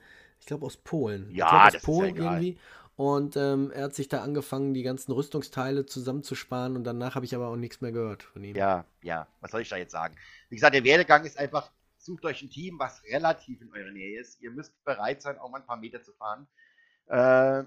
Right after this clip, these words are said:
Speaker 2: ihr könnt uns gerne über unsere Homepage oder bei Facebook anschreiben.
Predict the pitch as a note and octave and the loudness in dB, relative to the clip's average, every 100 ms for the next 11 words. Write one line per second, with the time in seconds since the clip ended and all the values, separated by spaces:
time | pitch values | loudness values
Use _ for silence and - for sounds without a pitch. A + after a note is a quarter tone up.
0 | _ - B2+ D#3 E3+ C3 B2+ C3 E3 E3 | _ -12 -8 -8 -8 -4 2 2 2 -2
1 | D#3 - C#3 C#3+ C#3 C3+ B2 G#2+ E3+ F3 | -4 -8 -8 -8 -8 -10 -14 -12 -12 -12
2 | C#3+ - B2 A#2 - C#3+ C#3+ B2+ - E3+ | -14 -12 -6 -6 -6 -12 -14 -16 -16 -18
3 | - C#3+ D3 D#3 E3 | -4 -2 -2 -6 -20